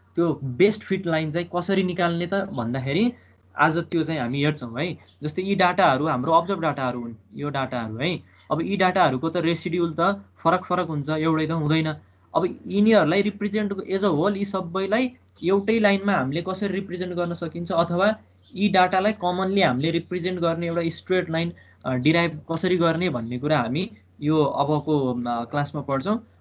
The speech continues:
र यो कस्तो कस्तो बेलामा युज हुन्छ, अघि मैले भनिहालेँ, mainly यस्तो खालको analysis भनेको तिम्रो, अ, फ्युचर, अ, प्रिडिक्सनको लागि, होइन? जस्तै वेदर फोरकास्टको लागि हुनसक्छ, होइन?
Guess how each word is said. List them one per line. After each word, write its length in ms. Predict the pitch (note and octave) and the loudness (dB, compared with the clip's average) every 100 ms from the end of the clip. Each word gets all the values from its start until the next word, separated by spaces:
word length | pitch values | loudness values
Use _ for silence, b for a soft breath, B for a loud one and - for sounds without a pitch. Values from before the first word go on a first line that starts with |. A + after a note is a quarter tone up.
| - | -2
र 60 | |
यो 180 | G3 A3 | 2 2
कस्तो 280 | A3+ G#3 G#3+ | 0 -2 -2
कस्तो 240 | A3 - | -4 -2
बेलामा 260 | G#3+ G3+ G3+ | 0 2 2
युज 200 | G3 F#3+ | 0 -2
हुन्छ, 220 | C#3+ C3 | -2 0
अघि 200 | E3 D#3+ | 0 2
मैले 220 | E3 D#3 | 0 0
भनिहालेँ, 440 | C3 A#2+ B2+ C#3 F#3+ | -2 -2 2 2 0
mainly 800 | F3+ G3 G#3 A3 A3 G#3+ E3+ - | -2 0 2 4 4 2 -2 -6
यस्तो 240 | E3+ - G3+ | -8 -4 0
खालको 500 | D3+ D3+ F3+ F3+ D3 | 2 2 0 0 0
analysis 600 | D#3 E3+ E3 D#3+ E3 C3 | 0 0 0 -2 -4 -4
भनेको 280 | B2 B2 | -4 -6
तिम्रो, 360 | C#3 D3 E3+ A3 B B _ _ - | -4 -2 0 0 B B _ _ -4
अ, 240 | B2+ B2+ - - A#2 | 0 0 0 -6 -8
फ्युचर, 440 | A2+ D#3 E3+ F#3 F3+ | -2 2 4 6 6
अ, 220 | C#3+ B2+ | 6 4
प्रिडिक्सनको 680 | - F3 F3 E3 E3 C#3+ C3+ | 2 4 4 2 -4 -4 0
लागि, 320 | B2+ A#2+ A#2+ | 2 2 -2
होइन? 220 | C3 G3 - b b - | -2 -2 -4 b b -12
जस्तै 180 | - | -2
वेदर 360 | C#3 C#3+ D#3 D3+ | 2 4 6 4
फोरकास्टको 540 | - C3+ D3+ C#3+ - | 0 -4 -2 -4 -4
लागि 260 | C#3+ C3+ C3+ | -2 -2 -2
हुनसक्छ, 440 | C3 B2 C#3 - | -4 -4 -6 -4
होइन? 360 | C#3+ C#3 C3+ C#3+ | -4 -4 -2 -2